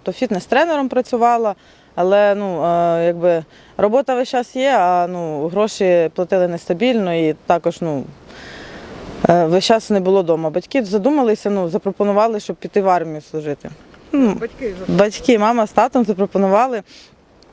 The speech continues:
Speaker 1: що це, е, якась стабільність. Е, ну, це ще були розмови до війни, взагалі до всього.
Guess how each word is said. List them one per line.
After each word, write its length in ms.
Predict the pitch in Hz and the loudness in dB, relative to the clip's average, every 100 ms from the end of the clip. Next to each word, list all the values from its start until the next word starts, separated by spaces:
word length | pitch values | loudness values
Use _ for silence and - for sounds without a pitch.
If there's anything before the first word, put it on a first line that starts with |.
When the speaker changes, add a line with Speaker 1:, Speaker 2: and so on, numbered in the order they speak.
| - | -14
Speaker 1:
що 160 | - 202 | -4 0
це, 280 | 214 214 196 | 2 4 2
е, 60 | |
якась 240 | 196 208 - | 2 0 -4
стабільність. 840 | 190 180 285 302 262 233 - - | -4 0 2 2 2 0 -2 0
Е, 720 | 190 180 180 175 170 165 160 - - | 2 4 2 2 2 2 0 -4 -6
ну, 80 | 202 | 0
це 120 | 247 | 0
ще 140 | 254 240 | 2 0
були 240 | 226 233 | 2 2
розмови 420 | 233 220 233 214 | 2 2 0 0
до 460 | 196 214 202 185 160 | 0 2 2 2 -2
війни, 360 | 170 196 214 240 | -2 -2 0 -2
взагалі 340 | 190 202 185 | 0 -2 0
до 140 | 175 | 0
всього. 440 | 185 - 170 151 | 0 0 0 0